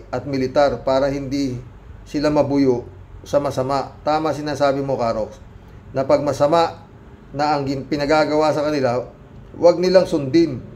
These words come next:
Sayang lang pinag-aralan nila. Oo nga eh.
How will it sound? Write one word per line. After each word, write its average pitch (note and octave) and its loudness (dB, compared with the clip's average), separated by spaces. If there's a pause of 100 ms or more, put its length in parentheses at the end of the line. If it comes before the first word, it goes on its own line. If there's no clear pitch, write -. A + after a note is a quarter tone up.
(160)
Sayang F3 6
lang E3 0
pinag-aralan D3+ 2
nila. C#3+ 0 (480)
Oo D4+ 2
nga D4+ 6
eh. D#3 0